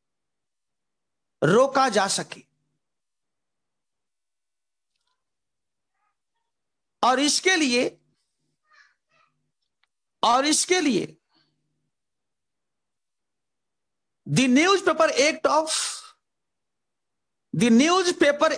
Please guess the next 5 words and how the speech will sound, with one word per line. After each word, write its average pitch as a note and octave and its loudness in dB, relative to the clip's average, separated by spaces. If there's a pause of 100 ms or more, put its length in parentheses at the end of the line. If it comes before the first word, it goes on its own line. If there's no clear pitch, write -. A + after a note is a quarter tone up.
act C#4 0
of B3 -4 (1600)
नाइनटीन C#4+ 2
ज़ीरो C#4 2
एट C4+ -2